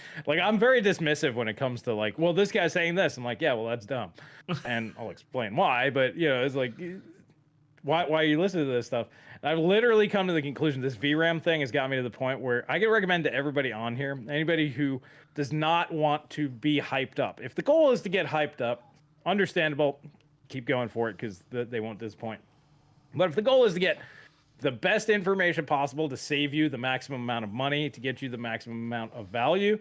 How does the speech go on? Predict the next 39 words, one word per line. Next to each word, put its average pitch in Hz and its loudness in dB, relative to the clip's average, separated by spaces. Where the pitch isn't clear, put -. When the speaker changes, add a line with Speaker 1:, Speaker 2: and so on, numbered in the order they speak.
Speaker 1:
unsub 190 2
from 170 0
every 160 4
possible 127 0
tech 113 -4
channel. - -12
Unless 147 0
they're 214 4
coming 196 -2
out 160 0
telling 151 -2
you 156 0
what 123 -2
the 151 -4
best 135 0
value 135 0
is 127 -2
and 117 -8
pointing 151 -4
you 139 -4
in 151 -2
the 147 0
right 127 0
direction, 123 -2
meaning 117 -6
they're 117 -2
saying, 123 -4
"This 151 0
makes 160 -2
sense 147 2
because 131 -2
of 107 -4
X, 117 -2
Y, 117 0
and 120 -2
Z," 220 0
and 127 -6
that's 131 -2
it, 165 0